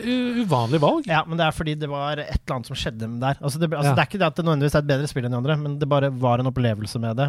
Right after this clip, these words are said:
Speaker 2: Men
Speaker 1: Ja.
Speaker 2: det var også Demon Souls, sånn at det er veldig vanskelig for meg å svare på.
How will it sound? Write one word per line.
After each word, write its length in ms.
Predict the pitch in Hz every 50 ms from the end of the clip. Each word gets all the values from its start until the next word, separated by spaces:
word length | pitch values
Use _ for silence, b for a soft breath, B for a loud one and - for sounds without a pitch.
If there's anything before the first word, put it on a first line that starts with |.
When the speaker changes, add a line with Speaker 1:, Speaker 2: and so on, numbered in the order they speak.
| 139 147
Speaker 2:
Men 160 | 151 151 143
Speaker 1:
Ja. 80 | 160 170 120 - -
Speaker 2:
det 220 | 147 139 156 151 151
var 80 | 151 151 139
også 80 | - 160 139
Demon 240 | 143 131 123 127 127
Souls, 380 | 120 165 165 175 170 - - - - -
sånn 240 | - - 151 147
at 160 | 147 143 - -
det 140 | 180 185 185
er 80 | 180
veldig 220 | 208 190 165 180 170
vanskelig 160 | 147 - 156
for 80 | 147 147
meg 80 | 151 -
å 60 | 185
svare 160 | 160 135 120
på. 160 | 147 160 165